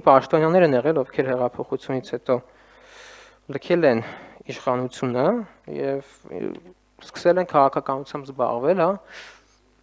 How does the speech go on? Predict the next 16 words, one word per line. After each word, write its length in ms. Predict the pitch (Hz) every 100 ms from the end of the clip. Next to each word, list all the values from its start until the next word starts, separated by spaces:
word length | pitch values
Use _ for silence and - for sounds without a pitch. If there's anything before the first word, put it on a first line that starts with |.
| _ _ _
ու 800 | 208 202 - 147 165 175 180 170
ձախողվել 580 | 135 127 - 139 160 170
են, 60 | 135
հա, 60 | 139 165
օրինակ, 280 | 143 151 - - 151 151 147 - - - _ _ _ _
ա 60 | 135 135
ծ 120 | 131 147
նախկին 380 | 127 - - 131
տնօրեն 380 | 131 127 127 117
ունեինք, 300 | 120 170 175 135
ով 60 |
որ 100 | 139 -
տենց 140 | 139 -
ասեց, 240 | 123 139 -
"Կանգ 300 | 131 123 135
առ" 160 | 151